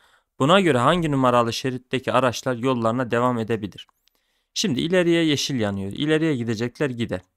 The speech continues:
O zaman iki gidecek. Okey. Bir.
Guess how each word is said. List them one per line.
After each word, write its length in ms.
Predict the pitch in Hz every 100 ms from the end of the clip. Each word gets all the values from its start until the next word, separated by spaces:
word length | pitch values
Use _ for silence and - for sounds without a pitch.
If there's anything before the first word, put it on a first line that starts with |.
| -
O 100 | 147
zaman 420 | 131 131 143 156 _ _ _ _
iki 240 | 139 156
gidecek. 480 | 143 131 117 101 -
Okey. 400 | - 98 101 92 _ _ _ _ _ _ _ _ _ _ _ _ _ _ _ _ -
Bir. 280 | 185 208